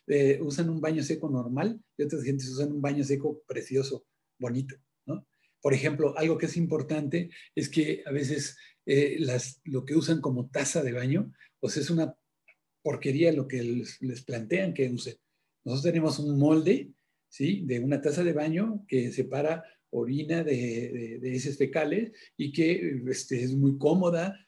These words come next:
de todo, o sea, de todo en todos los aspectos. De tal manera que, o sea, lo, yo creo que la construcción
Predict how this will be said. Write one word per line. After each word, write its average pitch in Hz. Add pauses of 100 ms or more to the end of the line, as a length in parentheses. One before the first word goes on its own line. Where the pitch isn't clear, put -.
de 139
todo, 165 (320)
o -
sea, 135
de 120
todo 180
en 143
todos 170
los 175
aspectos. - (380)
De 135
tal 156
manera 175
que, 165 (200)
o -
sea, 147 (160)
lo, 143
yo 160
creo 196
que 196
la 156
construcción 165